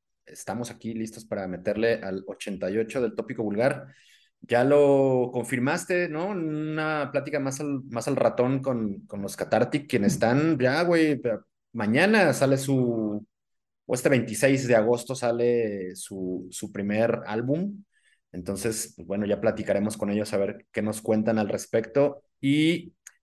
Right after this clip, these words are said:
pues, antes, ya se la saben, lo, la sección esperada por pocos o por muchos, ya no sabemos, eh, con novedades, ¿no? de, de la semana que queremos recomendarles.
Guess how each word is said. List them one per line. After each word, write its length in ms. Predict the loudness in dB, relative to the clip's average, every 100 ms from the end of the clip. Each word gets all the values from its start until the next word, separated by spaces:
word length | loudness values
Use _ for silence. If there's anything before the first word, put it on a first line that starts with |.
| _ _
pues, 160 | 0
antes, 600 | 2 4 4 2 -4 -10
ya 140 | -6 -2
se 80 | -2
la 80 |
saben, 400 | 2 2 4 2
lo, 360 | 2 2 0 -2
la 120 | -6
sección 880 | -8 -12 -2 0 2 2 2 0 -2
esperada 440 | -4 0 2 2
por 280 | 2 -2 0
pocos 400 | -2 0 -2 -2
o 80 | -4
por 160 | -4 -2
muchos, 400 | -4 0 0 2
ya 80 |
no 100 | 0
sabemos, 640 | 0 0 0 -2 -6 -12 _ _ _ _ _ _ _ -10
eh, 360 | -8 -6 -6 -4
con 320 | -4 -4 -4
novedades, 600 | 0 4 6 6 4 4
¿no? 160 | -2 0
de, 180 | 0 -2
de 120 | -6
la 80 | -6
semana 480 | -6 -2 0 -2 -4
que 400 | -4 -4 -6 -8
queremos 400 | -6 -6 -6 -8
recomendarles. 1040 | -6 -4 -2 -2 0 0 0 -2 -6 -10